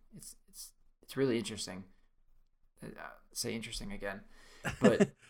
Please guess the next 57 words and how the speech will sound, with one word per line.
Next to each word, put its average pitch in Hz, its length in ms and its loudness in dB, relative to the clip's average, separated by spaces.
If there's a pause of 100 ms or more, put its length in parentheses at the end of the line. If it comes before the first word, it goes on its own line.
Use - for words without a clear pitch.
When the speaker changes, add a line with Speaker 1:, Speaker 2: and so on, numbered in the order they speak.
(560)
Speaker 2:
To 190 100 2
your 247 160 10
Speaker 1:
yeah. - 0 -
Speaker 2:
point, 202 380 6
because 175 280 6
it's 247 140 2
open 185 360 6
world, 131 200 8
don't, 190 220 4 (120)
do 151 80 -2
you 214 120 6
feel 277 160 4
like 254 180 6
you're 175 140 6
meeting 175 340 4
a 147 60 6
lot 139 280 10
more 151 300 4
interesting 143 560 -2
N 131 140 2
P 143 200 -2
Cs 135 360 2
as 120 120 0
well? 120 400 4
'Cause 139 80 0
I 131 100 6
feel 190 160 6
like 180 120 8
Speaker 1:
So - 60 2
Speaker 2:
there's 131 280 6
Speaker 1:
many - 160 -12
more. - 260 -16
Speaker 2:
p-, - 80 -6 (360)
per 180 260 10
area, 147 380 10
there's 120 220 4
a 117 40 2
lot 120 320 8
more 117 560 4 (100)
people 143 340 2
you're 117 140 2
Speaker 1:
Mm-hmm. 123 60 -2
Speaker 2:
being 120 140 2
introduced 117 460 -2
to 123 100 0
that 113 160 4
are 104 220 2 (420)
really 151 240 8
cool. 156 300 8
Like, 120 180 6 (280)
there's 143 260 8
the 135 80 8
girl 175 640 12
at 143 260 8
the 143 80 2
first 165 480 2
site, 147 280 6